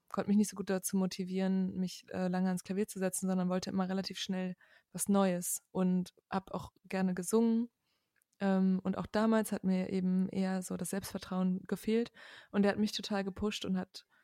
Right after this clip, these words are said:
mich ermutigt, immer einfach viele neue Sachen, ähm, mir auszudenken und ihm zu zeigen. Und, äh, das erste Mal, dass ich ihm was gezeigt habe, was ich selber gut fand, war dieser Song. Und dann hat er immer gesagt,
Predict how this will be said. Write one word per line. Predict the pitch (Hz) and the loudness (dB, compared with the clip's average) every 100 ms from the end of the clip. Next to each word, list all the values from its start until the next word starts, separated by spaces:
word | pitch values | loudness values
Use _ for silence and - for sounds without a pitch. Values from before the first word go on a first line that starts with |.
| _ _ - | _ _ -4
mich | 196 - | -2 0
ermutigt, | 208 220 - 202 - | 2 2 -2 -6 -2
immer | - 214 202 | 2 4 4
einfach | 196 - - - _ - | 0 -4 -10 -14 _ -8
viele | - 226 202 190 | -2 2 2 2
neue | 185 185 185 | 4 2 2
Sachen, | 185 180 185 - _ - | -2 -4 -4 -6 _ -2
ähm, | 175 170 175 175 175 - | 0 0 0 -2 -4 -2
mir | 185 196 | -2 0
auszudenken | - 185 185 185 190 185 | -2 -2 -2 0 -2 0
und | 190 208 | 0 2
ihm | 202 | 0
zu | - | 0
zeigen. | - 196 185 175 - _ _ _ _ _ _ - | -2 0 0 -2 -4 _ _ _ _ _ _ -2
Und, | 190 180 - _ | 0 0 -4 _
äh, | 185 185 180 175 185 _ _ _ _ _ _ - | -6 -4 -2 -6 -10 _ _ _ _ _ _ -6
das | 196 - | -4 0
erste | 220 233 220 | 0 0 0
Mal, | 208 208 | 2 2
dass | 202 180 | 0 -4
ich | 208 - | -6 -4
ihm | 202 190 | 0 0
was | 185 | -2
gezeigt | 185 - 202 - | -6 -4 -4 -4
habe, | 190 185 | -6 -6
was | 175 | -6
ich | 170 | -2
selber | 196 190 190 | 0 0 0
gut | 196 208 | -2 -4
fand, | - 180 185 - | -4 -4 -4 -4
war | 175 | -6
dieser | 185 180 180 | -4 -4 -2
Song. | 190 202 269 - _ _ - - - - - - _ _ - | 0 -2 -2 -8 _ _ -20 -20 -20 -20 -20 -20 _ _ 4
Und | 208 | 6
dann | 196 196 | 6 4
hat | 202 - | 2 0
er | 196 196 202 - | 0 2 0 -4
immer | 202 202 196 | -2 0 0
gesagt, | 185 185 185 - - | -2 -4 -4 -8 -16